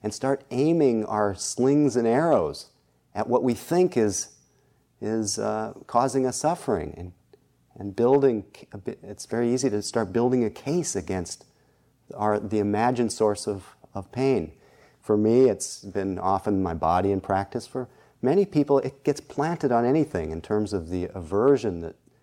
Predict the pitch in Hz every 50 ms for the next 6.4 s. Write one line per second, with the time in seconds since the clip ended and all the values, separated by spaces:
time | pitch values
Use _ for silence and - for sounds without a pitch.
0 | _ _ _ _ - 95 92 98 98 104 110 123 123 131 107 110 95 87 90 78
1 | - 95 101 113 117 - 113 95 85 - - 90 85 82 82 80 82 82 82 80
2 | - 85 78 82 80 80 - - - 85 78 73 - _ _ _ - - _ _
3 | _ _ _ - 117 139 165 160 147 139 123 117 110 107 101 101 104 101 98 95
4 | - - - 110 101 98 - - - - - 107 113 123 120 117 113 101 - 107
5 | 90 98 92 - - - - - 143 156 165 143 - - 92 85 - - - 82
6 | 78 - - 80 78 78 78 78